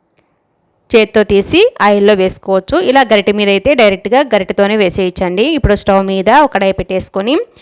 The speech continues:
డీప్ ఫ్రైకి సరిపడా ఆయిల్ వేసుకున్నానండి. ఆయిల్ బాగా వేడైన తర్వాతే మురుకుల్ని వేసుకోవాలండి, లేకుంటే విడివిడిగా వచ్చేస్తాయి. కాబట్టి ఆయిల్ బాగా వేడైన తర్వాత ఈ విధంగా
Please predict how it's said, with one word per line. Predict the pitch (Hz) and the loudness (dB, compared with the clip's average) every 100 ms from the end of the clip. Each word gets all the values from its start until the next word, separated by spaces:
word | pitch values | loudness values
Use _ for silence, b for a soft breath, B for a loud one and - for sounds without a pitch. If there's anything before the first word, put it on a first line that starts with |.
| b b b 220 | b b b 0
డీప్ | 320 | 0
ఫ్రైకి | 311 285 277 | 2 0 0
సరిపడా | 269 208 190 208 196 | 0 0 0 -2 0
ఆయిల్ | 196 214 202 | 0 0 -2
వేసుకున్నానండి. | 196 - 208 202 202 226 196 | -4 -6 -4 -2 0 0 0
ఆయిల్ | 196 214 196 | 2 0 0
బాగా | 190 196 226 | 0 2 2
వేడైన | 190 185 196 196 | 2 0 -2 -2
తర్వాతే | 185 185 185 262 262 | 0 0 0 0 0
మురుకుల్ని | 190 202 202 233 208 | -2 -4 -2 0 0
వేసుకోవాలండి, | 175 - 190 185 190 214 240 | -2 -2 -2 0 0 -2 -2
లేకుంటే | 185 190 190 247 | -4 -6 -2 0
విడివిడిగా | 214 190 185 208 190 | 2 0 2 0 0
వచ్చేస్తాయి. | - 175 - 180 175 226 339 339 _ _ _ _ _ _ _ _ _ _ _ 226 | -2 -6 -6 -6 -2 -2 -2 -4 _ _ _ _ _ _ _ _ _ _ _ -2
కాబట్టి | 220 214 220 339 208 | 0 0 -2 -4 0
ఆయిల్ | 202 202 196 196 | 0 0 0 0
బాగా | 190 208 233 | 0 2 2
వేడైన | 190 185 196 190 | 0 0 -4 -4
తర్వాత | 185 185 180 269 370 208 | -2 -2 -2 -2 -2 0
ఈ | 208 | 0
విధంగా | 190 196 285 | 0 -2 -2